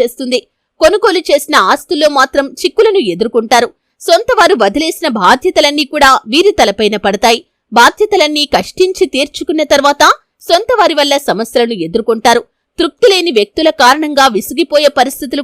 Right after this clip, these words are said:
కూడా ఈ సింహరాశి జాతకంలో ఉంటాయి. ఇక విషయంలోకి వస్తే మరో ఇరవై నాలుగు గంటల్లో సింహరాశి వారి యొక్క జీవితంలో రెండు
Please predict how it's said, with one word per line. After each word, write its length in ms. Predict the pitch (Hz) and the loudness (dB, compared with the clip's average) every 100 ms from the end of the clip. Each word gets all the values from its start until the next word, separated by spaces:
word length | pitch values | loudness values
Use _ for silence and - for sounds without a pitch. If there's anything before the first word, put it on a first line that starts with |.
| 294 | 0
కూడా 160 | 294 427 _ _ 302 | 2 2 _ _ -6
ఈ 100 | 311 | -6
సింహరాశి 480 | 359 392 403 285 294 202 | -6 -2 2 2 0 -2
జాతకంలో 500 | 180 - 170 208 214 196 | 0 0 -4 -4 -2 -2
ఉంటాయి. 260 | 202 240 247 _ _ _ 370 | 0 0 0 _ _ _ 0
ఇక 40 | 480 269 | 0 0
విషయంలోకి 520 | 285 466 440 359 - 302 | 0 2 2 2 2 0
వస్తే 240 | 294 320 311 - 247 | 0 -2 -4 -2 0
మరో 160 | 330 453 233 | 2 4 2
ఇరవై 200 | 330 381 330 | 0 0 2
నాలుగు 220 | 294 285 269 | 0 0 0
గంటల్లో 380 | 302 349 311 392 622 _ - | 0 2 4 2 0 _ -10
సింహరాశి 500 | 370 440 494 330 - 311 | -8 -2 2 2 2 2
వారి 120 | 311 | 2
యొక్క 140 | 302 302 233 | 0 -4 -4
జీవితంలో 540 | 277 311 285 269 262 - | -6 -6 0 2 2 4
రెండు 240 | 277 359 | 2 2